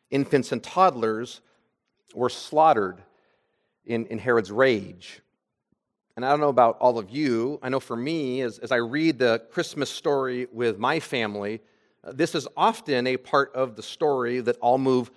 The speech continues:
quickly past. It doesn't fit with all those warm, happy Christmas feelings. But we need to honor God's word and, and stop for a moment and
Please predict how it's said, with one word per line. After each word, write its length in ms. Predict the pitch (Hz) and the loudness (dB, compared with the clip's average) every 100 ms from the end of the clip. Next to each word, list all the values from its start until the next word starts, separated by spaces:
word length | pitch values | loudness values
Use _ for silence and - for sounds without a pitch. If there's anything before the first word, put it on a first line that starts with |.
| _ _ | _ _
quickly 420 | - 190 - 110 | 0 0 -2 -6
past. 1000 | - 151 90 82 - - - - - - _ _ _ _ _ _ _ _ _ _ _ _ _ _ _ _ _ - | 2 4 4 0 -16 -16 -16 -18 -20 -20 _ _ _ _ _ _ _ _ _ _ _ _ _ _ _ _ _ -20
It 100 | - | 0
doesn't 300 | 123 110 101 _ _ _ _ | 0 0 -6 _ _ _ _
fit 400 | - 170 135 - | -2 2 2 0
with 120 | 110 | -2
all 140 | 113 107 | 0 0
those 200 | 101 101 | -4 -6
warm, 520 | 101 110 104 98 98 _ _ _ _ _ | 0 2 2 -2 -10 _ _ _ _ _
happy 340 | 123 110 104 | -6 -6 -6
Christmas 640 | - 156 - 104 95 - - | -8 -8 -8 -8 -12 -12 -20
feelings. 800 | - 175 156 107 95 101 - - _ _ _ _ _ _ _ _ _ _ _ _ _ _ _ _ _ | -16 -8 -4 -4 -4 -10 -16 -20 _ _ _ _ _ _ _ _ _ _ _ _ _ _ _ _ _
But 300 | 113 120 - _ _ _ _ - | 0 0 -2 _ _ _ _ -10
we 180 | 113 | -2
need 240 | 151 285 - | 0 0 0
to 100 | 143 | 0
honor 240 | 127 127 | 0 0
God's 280 | 110 113 107 | -2 -2 -2
word 300 | 120 127 117 | 0 0 0
and, 100 | 120 | -4
and 100 | 131 | -8
stop 420 | - - 190 247 - | -10 4 6 6 2
for 140 | 165 | 0
a 60 | 117 | 2
moment 460 | 110 113 135 - | 2 0 -6 -10
and 320 | 123 123 120 | -8 -6 -6